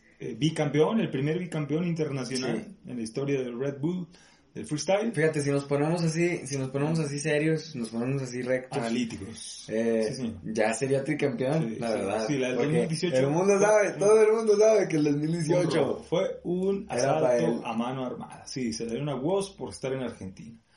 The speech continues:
Speaker 1: La
Speaker 2: Lo
Speaker 1: neta.
Speaker 2: googleaste.
Speaker 1: ¿Eh?
Speaker 2: ¿Cómo era?
Speaker 1: No, esa es otra. Esa fue la del dos mil.
Speaker 2: Sí, pero
Speaker 1: Sí.
Speaker 2: es
Speaker 1: Esa
Speaker 2: referente.
Speaker 1: era de filantropía.
Speaker 2: Ey. <laughs>
Speaker 1: Eh, no, pero la del dos mil dieciocho sí, eh, se fueron mucho a la localía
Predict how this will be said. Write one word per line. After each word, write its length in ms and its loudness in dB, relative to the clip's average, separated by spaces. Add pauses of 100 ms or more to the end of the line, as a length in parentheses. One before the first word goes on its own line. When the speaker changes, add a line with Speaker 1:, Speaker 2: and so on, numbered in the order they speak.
(380)
Speaker 1:
La 100 -12
Speaker 2:
Lo 60 -8
Speaker 1:
neta. 120 -2
Speaker 2:
googleaste. 840 -4
Speaker 1:
¿Eh? 260 -12 (160)
Speaker 2:
¿Cómo 200 -8
era? 200 -8
Speaker 1:
No, 120 -6
esa 100 -8
es 80 -4
otra. 260 -4
Esa 200 -8
fue 120 0
la 60 -2
del 140 -2
dos 120 -4
mil. 160 -4
Speaker 2:
Sí, 160 2
pero 320 0
Speaker 1:
Sí. 100 -8 (220)
Speaker 2:
es 220 -8
Speaker 1:
Esa 140 -8
Speaker 2:
referente. 340 -4
Speaker 1:
era 100 -2
de 720 -4
filantropía. 720 -4 (100)
Speaker 2:
Ey. 420 0
<laughs> 540 2
Speaker 1:
Eh, 160 0
no, 320 0 (100)
pero 340 2
la 80 0
del 100 0
dos 120 0
mil 80 0
dieciocho 400 -2
sí, 560 0 (140)
eh, 380 -6
se 160 -10
fueron 240 -2
mucho 260 0
a 60 2
la 60 2
localía 580 0